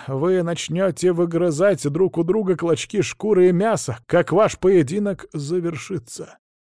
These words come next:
Да, твоей смертью. Но ты погибнешь не в схватке с соплеменником, а от когтей зверя.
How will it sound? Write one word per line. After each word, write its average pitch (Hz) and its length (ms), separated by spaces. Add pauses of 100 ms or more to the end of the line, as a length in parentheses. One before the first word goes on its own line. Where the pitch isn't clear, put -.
(600)
Да, 208 340 (400)
твоей 240 500
смертью. - 680 (1120)
Но 135 320
ты 175 220
погибнешь 123 800
не 131 180
в 117 60
схватке - 580
с - 60
соплеменником, 143 1000
а 147 120
от - 280
когтей 170 500
зверя. 131 720